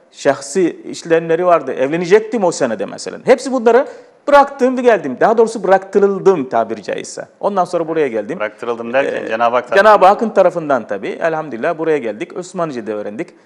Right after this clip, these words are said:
Speaker 2: Evet.
Speaker 1: Bu hakikatleri öğrenmiş
Speaker 2: Yani siz
Speaker 1: olduk.
Speaker 2: tabii izleyenlerimize de paylaşalım. Türkçeyi bu kadar fevkalade konuştuğunuz gibi
Speaker 1: Estağfurullah.
Speaker 2: Osmanlıca'ya dair de vukufiyetiniz
Speaker 1: Estağfurullah.
Speaker 2: fevkalade. Bu da aslında bize bir ders olmalı. Yani biz bugün kendi ecdadımızın mezar taşlarını,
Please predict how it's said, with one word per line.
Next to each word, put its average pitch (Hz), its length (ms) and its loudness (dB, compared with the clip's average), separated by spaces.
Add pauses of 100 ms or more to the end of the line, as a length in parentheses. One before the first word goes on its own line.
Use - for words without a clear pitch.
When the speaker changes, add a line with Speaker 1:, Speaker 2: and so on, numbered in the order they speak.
(160)
Speaker 2:
Evet. 104 240 -14
Speaker 1:
Bu 170 100 2
hakikatleri 156 460 0
öğrenmiş 202 260 -2
Speaker 2:
Yani - 100 -2
siz 214 60 0
Speaker 1:
olduk. 151 240 2
Speaker 2:
tabii 120 180 -2
izleyenlerimize 120 600 -6
de 147 60 -4
paylaşalım. 123 500 -4
Türkçeyi 123 480 -14
bu 120 60 -14
kadar 120 260 -4
fevkalade 123 500 -4
konuştuğunuz 123 540 -10
gibi 123 260 -12 (180)
Speaker 1:
Estağfurullah. - 280 -10
Speaker 2:
Osmanlıca'ya 123 520 -6
dair 123 220 0
de 127 100 -4
vukufiyetiniz 120 760 -12
Speaker 1:
Estağfurullah. 131 300 -6
Speaker 2:
fevkalade. 120 480 -4 (320)
Bu 113 80 -6
da 117 60 2
aslında 123 260 -4
bize 131 160 -6
bir 127 60 -10
ders 143 260 2
olmalı. 98 340 -8
Yani 107 300 -10
biz 117 140 -14
bugün 127 300 -12 (260)
kendi 113 320 -8
ecdadımızın 113 840 -6
mezar 113 380 -4
taşlarını, 98 580 -12